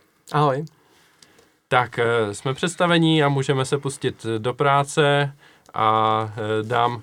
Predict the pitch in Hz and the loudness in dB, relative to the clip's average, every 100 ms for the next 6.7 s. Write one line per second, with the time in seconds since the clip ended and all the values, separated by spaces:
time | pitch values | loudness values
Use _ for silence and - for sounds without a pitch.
0 | - - 131 127 123 117 113 - 123 120 | -10 -4 -2 0 0 -2 -4 -2 -2 -2
1 | 120 117 123 123 123 123 117 113 123 117 | -4 -6 -6 -4 -4 -4 -6 -6 -4 -4
2 | 117 - - 110 113 117 113 113 - - | -6 -14 -4 -2 2 2 0 -4 -20 -20
3 | - 110 127 131 120 131 117 113 110 123 | -10 -4 -2 -2 -2 -4 0 0 0 -4
4 | 117 - 120 113 113 110 110 107 107 110 | -6 -6 -4 0 -2 -2 -4 -2 -2 -4
5 | 107 104 113 107 104 110 107 104 98 107 | -4 -4 -4 -4 -6 -6 -6 -8 -8 -8
6 | 101 107 104 101 - - - | -8 -8 -8 -8 -14 -14 -16